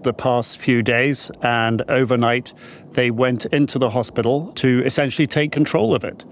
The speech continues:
It's very hard to know precisely what's happening on the ground because there are no independent reporters there. Communications with, with hospital staff appear to be down. We're not able to talk to them in real time.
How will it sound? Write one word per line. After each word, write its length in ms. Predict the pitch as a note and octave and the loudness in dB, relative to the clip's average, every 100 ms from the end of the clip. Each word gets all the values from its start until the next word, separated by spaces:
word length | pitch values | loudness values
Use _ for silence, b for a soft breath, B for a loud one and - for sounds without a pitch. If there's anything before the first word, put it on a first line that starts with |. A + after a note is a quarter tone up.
| B | B
It's 140 | - | -2
very 180 | E3 F3 | 0 0
hard 240 | D3 D#3 C3+ | 2 0 2
to 80 | D3 | 0
know 140 | C#3+ | 0
precisely 1000 | - - C3 - - D3+ - G3 F#3+ F#3 | -2 -4 -2 0 0 0 0 -2 0 -2
what's 640 | - C#3 C#3 C#3+ D#3 - | -6 -6 0 2 2 -2
happening 380 | - D#3+ E3+ D#3+ | -4 -2 0 2
on 140 | D#3 D3+ | 4 2
the 80 | |
ground 560 | B2+ C3+ C3+ D#3 F#3 F3 | 0 2 2 2 -2 -2
because 480 | A#2+ - C3 A#2 C#3+ | -4 0 -2 -2 -4
there 460 | C3+ F3 C3+ C3 C3 | -8 -4 -2 2 4
are 60 | |
no 240 | C3+ C#3 C3+ | 4 2 0
independent 640 | C#3+ C3+ - C#3 B2 A#2 | 0 0 0 0 0 0
reporters 580 | B2 - C#3+ C3 C3+ - | -4 0 0 2 -2 -2
there. 440 | B2 A#2+ A#2+ A#2+ | 0 0 0 -2
Communications 840 | - C3+ C3 B2 C3+ B2 C3 A#2 | 0 2 2 2 0 0 -2 0
with, 280 | C3 A#2+ G#2+ | 0 0 -2
with 220 | - B2 | -2 -2
hospital 420 | - C#3 - B2 A#2+ | 0 -4 -2 -2 -2
staff 440 | - C3 B2+ - | 0 0 0 -2
appear 340 | A#2+ C3 B2+ | -4 -2 -2
to 140 | A#2 A#2 | -2 -2
be 180 | A#2+ A2 | -2 -2
down. 360 | B2+ B2 B2+ | -2 -2 -2
We're 80 | B2 | -2
not 140 | A2+ | 0
able 120 | A#2+ A#2 | 0 -2
to 220 | A2+ G#2+ | -6 -8
talk 260 | - C#3 | -2 -2
to 60 | B2+ | 0
them 120 | A#2+ | -2
in 120 | A2+ | 0
real 180 | A#2 A#2+ | 2 0
time. 340 | A2 B2 A2+ | 0 -2 -2